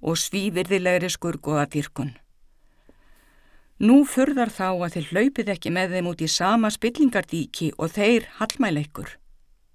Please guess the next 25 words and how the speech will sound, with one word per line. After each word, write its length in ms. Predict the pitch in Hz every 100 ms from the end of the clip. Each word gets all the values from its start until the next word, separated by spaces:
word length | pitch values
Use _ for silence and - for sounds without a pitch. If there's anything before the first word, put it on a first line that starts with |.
| _ _ - - - - - - - - - -
En 240 | 160 165
þeir 320 | - 226 277
verða 460 | 214 196 202 190 175
að 160 | 151 151
gera 240 | 160 151
reikningsskil 680 | 196 262 262 240 - - 185
þeim 400 | - 156 147 156 151 _ _ _ -
sem 280 | - 160 156
reiðubúin 720 | 165 214 240 233 214 208 180
er 240 | 143 151 -
að 200 | 143 143
dæma 400 | 175 214 220 208
lifendur 640 | 143 151 147 143 147 143 - -
og 160 | -
dauða. 400 | 139 120 - 120 _ _ _ _ _ _ _ _ _ _ _ _ _ -
Því 160 | 165
að 120 | 175 -
dauðum 460 | 196 220 247 254 240
var 120 | 240
boðað 440 | - 165 170 156 147
fagnaðarerindi 1000 | - 151 202 208 208 196 190 202 190 226
til 220 | - 190
þess 320 | - 233 -
að 140 | 170 -
þeir, 280 | 147 190